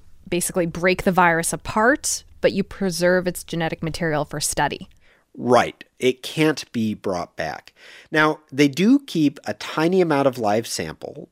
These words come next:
Speaker 2: um, that they sort of have on file for reference, but it's kept on ice. It's almost never taken out of the fridge.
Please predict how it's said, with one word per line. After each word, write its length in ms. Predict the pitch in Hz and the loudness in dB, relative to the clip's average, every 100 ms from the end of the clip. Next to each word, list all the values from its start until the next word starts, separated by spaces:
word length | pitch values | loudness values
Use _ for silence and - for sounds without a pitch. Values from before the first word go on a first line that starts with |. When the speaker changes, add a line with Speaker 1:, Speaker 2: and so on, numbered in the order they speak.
| - | -8
Speaker 2:
um, 360 | 107 98 95 | -6 -6 -8
that 160 | 98 101 | -10 -6
they 120 | 107 | -6
sort 240 | - 120 | -4 -2
of 80 | 110 | -2
have 440 | 92 120 110 113 113 | -2 0 2 0 -2
on 160 | 110 | -4
file 320 | 101 101 101 | -4 -4 -2
for 140 | 107 127 | -2 -6
reference, 580 | 90 80 - 80 - - - - - - _ | -6 -10 -12 -14 -12 -14 -16 -20 -20 -20 _
but 140 | 156 156 | -2 -2
it's 120 | 160 | 0
kept 220 | 220 233 | 0 2
on 140 | 233 | 2
ice. 280 | 143 104 101 | 2 -2 -4
It's 120 | 131 | -4
almost 320 | 143 123 135 143 | -2 -2 -4 0
never 240 | 151 196 | 0 0
taken 320 | 165 143 127 | -2 -6 -4
out 140 | 110 104 | -6 -6
of 60 | |
the 60 | 85 | -10
fridge. 480 | - 80 85 104 | -12 -10 -10 -12